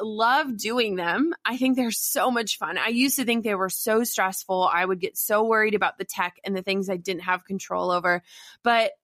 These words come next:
I know that it's a lot to speak at a screen for up to an hour, hour and a half, but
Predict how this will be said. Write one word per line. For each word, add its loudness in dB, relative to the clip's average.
I 0
know 4
that 0
it's -2
a 2
lot 2
to -8
speak -6
at 0
a 0
screen -2
for 2
up 0
to -2
an 0
hour, 4
hour 2
and 0
a -2
half, -4
but -2